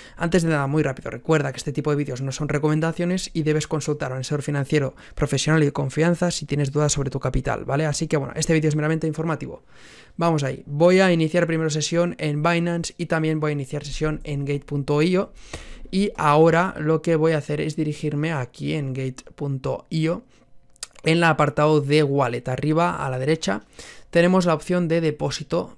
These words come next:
para directamente poder realizar un depósito. Cuando entramos, aquí nos sale, eh, diferentes opciones de moneda. Ahora está en Tether, ¿vale?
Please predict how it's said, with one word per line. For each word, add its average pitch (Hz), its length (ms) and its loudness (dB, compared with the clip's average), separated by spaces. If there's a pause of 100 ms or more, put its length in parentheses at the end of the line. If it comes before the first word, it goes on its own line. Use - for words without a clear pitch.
para 156 280 2
directamente 156 640 0
poder 151 480 -2 (400)
realizar 151 880 0
un 165 380 0
depósito. 139 640 -6 (240)
Cuando 151 260 6
entramos, 180 580 2
aquí 160 300 0
nos 170 200 2
sale, 151 400 0
eh, 139 260 0
diferentes 139 480 -2
opciones 147 420 -2
de 139 120 0
moneda. 151 540 0
Ahora 139 240 -4
está 135 300 -2
en 127 80 -2
Tether, 185 540 0
¿vale? 139 320 -6